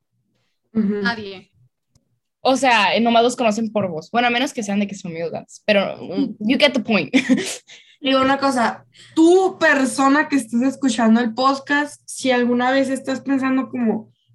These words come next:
Speaker 1: "Prendo mi cámara o no prendo mi cámara", neta, préndela. Hace mucha diferencia tener a una sola persona a no tener nadie en cámara para los profes.
Speaker 3: Ajá.
Speaker 2: Sí, aparte de que si puedes,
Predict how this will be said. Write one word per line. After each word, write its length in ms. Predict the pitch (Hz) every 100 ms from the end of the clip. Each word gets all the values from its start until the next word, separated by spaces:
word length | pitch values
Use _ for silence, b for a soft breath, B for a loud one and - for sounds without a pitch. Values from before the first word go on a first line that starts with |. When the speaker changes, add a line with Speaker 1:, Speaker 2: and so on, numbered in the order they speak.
| _
Speaker 1:
"Prendo 280 | 247 254 277
mi 120 | 269
cámara 360 | 240 240 254 233
o 20 |
no 160 | 220
prendo 180 | 220 240 240
mi 80 |
cámara", 320 | 220 240 254 -
neta, 400 | 226 220 226 220
préndela. 680 | 233 247 247 262 262 - - _ _
Hace 320 | 226 220 262
mucha 400 | - 247 311 302
diferencia 760 | 320 - 247 277 277 233 180 - _ _ _
tener 440 | 233 240 233 226 - -
a 80 |
una 260 | 233 254 277
sola 220 | 285 277
persona 400 | 277 226 277 254
a 140 | - 208
no 160 | 202
tener 320 | 208 214 208
nadie 300 | 208 190 180
en 120 | 170 156
cámara 380 | 175 165 170
para 160 | - 170
los 160 | 127 -
profes. 440 | - - _ _ _ _ _ _
Speaker 3:
Ajá. 480 | 208 196 - 180 175
Speaker 2:
Sí, 40 | 311
aparte 340 | 294 262 311
de 100 | 330
que 220 | 320 240 -
si 200 | 285 240
puedes, 460 | - 311 339 349